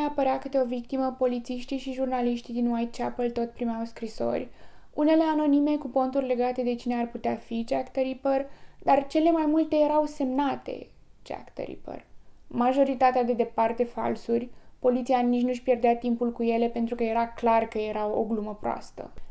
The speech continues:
Dar au existat trei scrisori care conțineau niște detalii pe care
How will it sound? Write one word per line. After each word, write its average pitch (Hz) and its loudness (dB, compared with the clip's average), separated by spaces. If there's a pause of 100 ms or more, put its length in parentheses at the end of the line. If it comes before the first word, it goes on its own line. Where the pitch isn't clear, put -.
Dar 269 6
au 269 6
existat 269 0
trei 240 2
scrisori 240 -4
care 247 -2
conțineau 247 -2
niște 277 2
detalii 262 0
pe 254 2
care 254 0